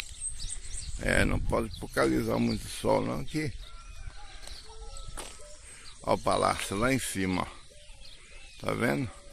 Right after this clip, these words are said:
Ó o passarinho voando, ó. Ó. Você viu? Ó. <laughs> Aonde ele assentou. Sentou ali, ó. Aí ele lá. Tá vendo?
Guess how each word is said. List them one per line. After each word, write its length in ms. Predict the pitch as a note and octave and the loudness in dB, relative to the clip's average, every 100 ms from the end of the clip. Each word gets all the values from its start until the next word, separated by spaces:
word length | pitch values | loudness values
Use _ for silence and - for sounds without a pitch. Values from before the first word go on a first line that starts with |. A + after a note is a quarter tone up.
| - - - | -14 -14 -6
Ó 100 | A2 | -2
o 60 | A2 | 0
passarinho 600 | A#2 - G2 G2 G2 F#2 | 0 2 6 8 6 4
voando, 480 | F2+ F#2 G#2 G#2+ G2 | 4 4 4 2 2
ó. 160 | G2+ - - - - - - - - - - - | 0 -2 -8 -12 -12 -12 -12 -14 -16 -14 -6 6
Ó. 360 | G2 A2+ C3+ G#2 - - - - - - - - - | 8 8 6 0 -12 -16 -16 -14 -12 -10 -10 -12 -4
Você 180 | F#2+ G2+ | 2 4
viu? 280 | B2+ D3+ - - - - - - - - - - - | 4 2 -4 -14 -14 -14 -16 -16 -18 -16 -14 -12 -4
Ó. 160 | - F#2 - - - - - | 2 2 0 -10 -8 -8 -8
<laughs> 500 | - - - - - | -8 -6 -6 -4 4
Aonde 360 | C3+ A2 G#2 G2+ | 6 8 6 6
ele 160 | F#2+ | 6
assentou. 580 | F#2 - F#2 D#2 F#2 F2 - - - - - - - - - - G5+ - | 4 2 0 0 -2 -2 -4 -14 -12 -12 -10 -10 -10 -12 -12 -12 -10 -4
Sentou 420 | A#2 A2 - A#2 | -2 2 4 8
ali, 320 | C#3 A2 A2 | 8 10 10
ó. 100 | G#2 - - - - - - - - - - - - - - - - - - - - | 10 6 0 2 4 6 8 8 6 4 2 2 2 0 0 0 0 0 -4 -2 0
Aí 160 | - - | 2 2
ele 160 | - | 2
lá. 200 | - - - - - - - - - - - - - - - - | 2 0 -4 -14 -16 -14 -14 -12 -12 -12 -12 -12 -12 -12 -18 -10
Tá 120 | - | -2
vendo? 360 | G2 B2 C#3 | 2 2 2